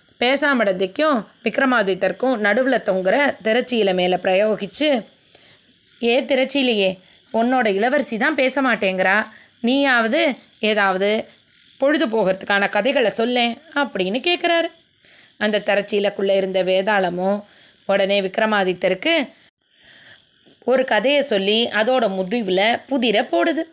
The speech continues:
அதுக்கு விக்ரமாதித்தர் வேணும்னே தவறான முடிவை சொல்றாரு. ஆனா பேசாமடந்த அந்த விக்ரமாதித்தர் சொன்ன விடையை ஏத்துக்காம தன்னோட வாயை திறந்து எது சரியான விடையோ அதை சொல்லிடுறாங்க.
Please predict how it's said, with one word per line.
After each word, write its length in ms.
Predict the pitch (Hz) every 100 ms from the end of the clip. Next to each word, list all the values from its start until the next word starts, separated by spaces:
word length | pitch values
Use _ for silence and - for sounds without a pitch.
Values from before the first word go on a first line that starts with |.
| _ _ - - -
அதுக்கு 520 | - 208 240 - 214 226
விக்ரமாதித்தர் 760 | 208 247 254 226 185 180 226
வேணும்னே 580 | 208 202 277 262 190 254
தவறான 500 | - 208 208 254 254
முடிவை 300 | 196 185 185 262
சொல்றாரு. 380 | 320 339 330 311 - _ - - _
ஆனா 540 | 180 190 190 196 214 - _ -
பேசாமடந்த 680 | 226 254 262 208 190 196 294 285 220 - _
அந்த 480 | 233 247 220 226 -
விக்ரமாதித்தர் 600 | 202 208 277 269 240 208
சொன்ன 340 | 202 - 190 190
விடையை 480 | 185 202 208 185 214
ஏத்துக்காம 580 | 214 196 185 185 208 208 - _
தன்னோட 360 | 220 220 202 185
வாயை 320 | 190 226 226
திறந்து 460 | 196 190 214 311 262
எது 260 | 196 214 302
சரியான 460 | 208 208 226 208
விடையோ 280 | 180 175 175
அதை 200 | 269 302 294
சொல்லிடுறாங்க. 600 | 311 339 320 302 285